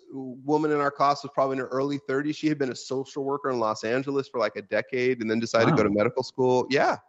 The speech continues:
Speaker 2: Wow.
Speaker 1: So, uh, a pro-, about fifty percent of the entering class at Harvard Med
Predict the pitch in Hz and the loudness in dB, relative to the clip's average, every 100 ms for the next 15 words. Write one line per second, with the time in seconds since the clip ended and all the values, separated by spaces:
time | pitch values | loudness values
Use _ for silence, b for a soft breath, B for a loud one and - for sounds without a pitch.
0 | _ _ _ _ - - 165 156 151 - | _ _ _ _ -4 4 6 8 6 0
1 | - - 139 139 139 135 143 - - 196 | -10 0 2 4 2 -2 -8 -10 -6 -2
2 | 220 - - 147 190 220 - 202 220 160 | -2 -2 -4 0 0 -2 -6 -8 -8 -8
3 | 147 170 180 143 123 143 160 139 - 143 | -2 0 0 -2 -4 -2 -2 -2 0 -2
4 | - 110 131 135 127 127 135 143 | -2 -2 -2 -2 -4 -4 -2 -4